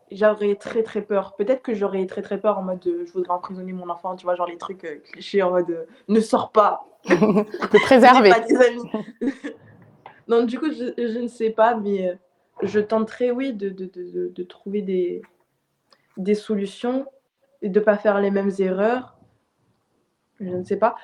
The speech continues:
Speaker 1: En tout cas, mon copain, il m'a dit, euh, que,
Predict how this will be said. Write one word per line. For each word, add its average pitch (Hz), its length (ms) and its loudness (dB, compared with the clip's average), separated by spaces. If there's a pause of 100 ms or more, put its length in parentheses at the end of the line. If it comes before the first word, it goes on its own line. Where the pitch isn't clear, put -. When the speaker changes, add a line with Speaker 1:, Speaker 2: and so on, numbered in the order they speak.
(120)
Speaker 1:
En - 40 -20
tout - 80 -14
cas, 277 120 4
mon 254 140 2
copain, 233 300 4
il 220 120 2
m'a 196 120 0
dit, 214 260 -2
euh, 180 380 4 (120)
que, 175 800 -8